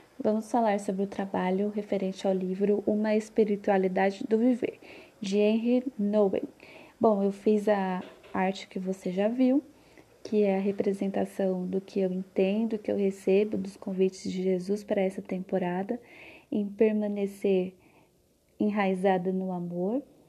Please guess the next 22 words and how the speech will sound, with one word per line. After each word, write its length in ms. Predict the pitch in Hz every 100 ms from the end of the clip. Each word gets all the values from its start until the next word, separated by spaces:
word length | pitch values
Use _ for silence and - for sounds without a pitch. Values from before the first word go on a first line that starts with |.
| _ - _ _ _ _ _ -
gastar 880 | 208 196 196 - 214 214 233 233 214
e 80 | 208
passar 540 | 202 196 - 208 196
tempo 480 | 202 202 202 202 -
sem 260 | - 196
pressa 600 | 196 - 190 190 185 - - - - - _ -
no 720 | 190 196 190 185 180 180 180 -
isolamento, 880 | 214 208 196 185 180 180 196 240 - _ _ _ _ _ _ _ _ _ -
que 100 | 208
seria 380 | 208 190 185
uma 220 | 185 202 202
das 340 | 202 196 190
disciplinas, 720 | 196 - 233 - 196 214 240 - - - - - -
e 160 | 214
a 80 | 202
partir 600 | 208 214 202 202 - 220
daí 580 | 240 220 208 190 202 214 - _ _
seguir 460 | - - 208 208 208
pra 160 | -
comunidade 1000 | 208 214 202 202 190 185 180 190 196 - -
e 80 | 208
ministério. 720 | 202 208 233 - 180 185